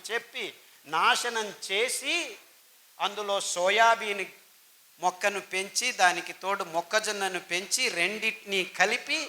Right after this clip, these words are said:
రసాయనిక ప్రచోదక పదార్థాల్ని మేళవించి, పశుగ్రాసం తయారు చేసి రెండు నెలల్లో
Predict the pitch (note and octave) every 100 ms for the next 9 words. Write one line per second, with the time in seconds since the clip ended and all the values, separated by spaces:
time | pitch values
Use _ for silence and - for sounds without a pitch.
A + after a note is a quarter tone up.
0 | - - - F3+ F3+ A3+ A#3+ A#3+ A#3 A3+
1 | G#3+ F#3 G3 A3+ A3+ A3 G3+ F#3+ F#3 G#3+
2 | G#3+ - G#3 G#3 G#3 F3+ D#3+ F#3+ A3+ A3+
3 | A#3+ A#3+ - C#4 D#4+ B3 - - _ G3+
4 | - B3 B3 C4 B3+ B3 A3+ - E3 E3+
5 | G#3+ A#3 - A#3 A#3+ A#3+ C#4+ F4+ C4+ -
6 | _ _ _ _ _ _ _ _ D3+ F#3
7 | A#3 C4 B3+ G#3 G#3+ A#3+ A#3 A3+